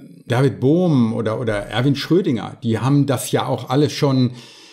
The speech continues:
in ihren Werken immer wieder durchgebracht. Die Einsicht ist mittlerweile in der Wissenschaft, ähm, evident. Dinge, die wir vielleicht, <laughs> auch dieses schöne Wort Hokuspokus, äh, kommt ja eigentlich aus dem,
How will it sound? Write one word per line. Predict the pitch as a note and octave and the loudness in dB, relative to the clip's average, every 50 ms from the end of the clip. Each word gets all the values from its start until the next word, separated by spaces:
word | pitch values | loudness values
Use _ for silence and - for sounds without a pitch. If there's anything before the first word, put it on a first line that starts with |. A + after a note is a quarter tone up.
| - _ - | -20 _ -4
in | - C3+ C#3+ | 0 2 2
ihren | D3 C#3+ B2+ B2+ C#3 B2+ G2+ | 4 4 2 4 4 2 2
Werken | A2+ A2 A#2 A#2+ - C3+ B2 - | 2 0 0 0 -2 -4 -2 0
immer | - B2+ C#3+ D3+ B2+ G#2+ | 2 4 4 4 4 2
wieder | A#2+ A#2 A2+ | 2 0 0
durchgebracht. | F#2+ A2 A#2+ - - - - - - - - - - - | 0 -2 -4 -4 -4 -6 -8 -8 -12 -20 -20 -20 -14 -8
Die | G2+ G#2+ - - | -6 -6 -4 -2
Einsicht | - A#2 C3+ D3+ D#3 B2+ C#3 C#3 - - - - - _ _ _ _ _ - | 0 2 4 4 4 4 2 2 0 -2 -8 -18 -20 _ _ _ _ _ -12
ist | G#2+ - C3 | -8 -4 -2
mittlerweile | D#3 - B2+ G#2+ A#2 A2+ A#2 A#2+ A2+ A#2 - - - - - - - | -2 0 0 0 2 2 4 2 2 0 -4 -14 -20 -20 -20 -10 -4
in | B2+ | -2
der | A#2+ A2+ A2 | -2 0 0
Wissenschaft, | B2 - B2+ A#2+ - B2 G#2 - - - - - - - - | -2 -2 -2 -4 -2 -4 -4 -6 -8 -16 -20 -20 -20 -18 -14
ähm, | A2 G#2 G2 G2 - - - - - - | -12 -12 -12 -12 -14 -18 -20 -16 -8 -4
evident. | C3 B2 C3 A#2+ B2 A#2+ G2+ G#2+ C3 D3+ D#3+ D3 - - - - - - - _ - - _ _ _ - - - - | 0 0 0 0 0 0 0 2 4 4 2 2 0 -6 -14 -18 -20 -20 -20 _ -20 -20 _ _ _ -20 -12 -4 0
Dinge, | C#3+ D3 E3 E3 D#3 D3+ C#3+ | 2 4 6 6 4 4 2
die | A2 A#2+ C3 A2+ G#2 A2+ | 2 0 -2 -2 -2 0
wir | C3+ D3+ F#3+ G3+ G3 F3+ | 0 2 2 2 0 0
vielleicht, | - - F#3 D#3 D3+ D3 D3+ D3+ C#3+ - - - - - _ - - - _ _ _ _ | -2 0 0 2 2 4 2 2 0 -2 -6 -14 -16 -16 _ -20 -20 -20 _ _ _ _
<laughs> | - C#3+ - - D3 A#2+ B2+ B2+ A2+ | -8 -4 0 0 2 2 2 0 -2
auch | G2+ G2+ - | -4 -6 -6
dieses | - - G#2 F2 E2+ - - - - C3+ | -4 -6 -6 -6 -8 -12 -16 -14 -12 -10
schöne | - - B2 A#2 A#2 G2 | -4 -2 0 2 2 2
Wort | F#2 G#2+ A2+ G#2+ - | 2 0 -2 0 -2
Hokuspokus, | A2+ G#2+ - A2+ - - - D3+ D3 D3 B2 - - - - - - - - - _ - | -4 -4 -4 -6 -10 -6 -4 -4 -2 -2 -2 -4 -6 -10 -20 -20 -20 -20 -20 -20 _ -10
äh, | B2 A#2+ - | -10 -8 -4
kommt | - C#3+ C3 B2 - | 0 0 0 0 0
ja | C3 A2+ | -2 -2
eigentlich | A2+ A#2+ - B2 | -2 -4 -4 -6
aus | A2 - | -6 -6
dem, | - A2+ G2 G2+ G#2+ | -4 -4 -4 -4 -6